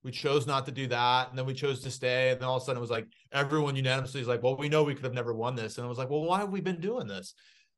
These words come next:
And so, um, you know, to me, it's less about R O Es on the tactical level and just more about our operational approach.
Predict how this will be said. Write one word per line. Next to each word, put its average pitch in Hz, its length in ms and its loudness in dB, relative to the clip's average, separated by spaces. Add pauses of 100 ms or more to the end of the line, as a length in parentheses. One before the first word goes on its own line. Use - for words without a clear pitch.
(120)
And 151 180 0
so, 175 720 6 (160)
um, 160 540 4 (120)
you 175 160 -6
know, 165 100 0
to 180 300 -2
me, 233 200 4
it's 156 160 2
less 160 260 4
about 151 400 4
R 147 200 4
O 147 120 2
Es 156 220 -6
on 151 120 0
the 123 80 -4
tactical 139 480 -2
level 160 460 2 (300)
and 139 280 0
just 151 220 0
more 147 300 8
about 139 400 6
our 135 340 4
operational 131 720 -4
approach. 120 760 0